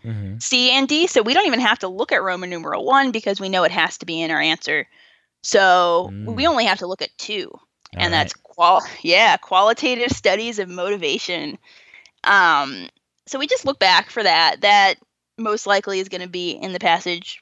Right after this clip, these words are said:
Speaker 2: word for word or close to that. And a few sentences later, we see mention of quantitative studies of motivation, but we actually never see anything about qualitative studies of motivation.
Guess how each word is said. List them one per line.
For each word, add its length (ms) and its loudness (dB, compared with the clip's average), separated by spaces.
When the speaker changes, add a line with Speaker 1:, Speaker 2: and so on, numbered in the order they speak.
Speaker 2:
word 240 0
for 120 2
word 280 0
or 80 0
close 280 0
to 80 -2
that. 320 2
And 580 2
a 60 -4
few 240 -8
sentences 580 -6
later, 540 2
we 240 -2
see 720 0
mention 440 2
of 220 -2
quantitative 960 0
studies 420 -4
of 80 -6
motivation, 760 -2
but 140 4
we 120 6
actually 340 0
never 240 -2
see 260 -6
anything 400 -4
about 280 -2
qualitative 880 -2
studies 340 -2
of 80 -6
motivation. 580 -2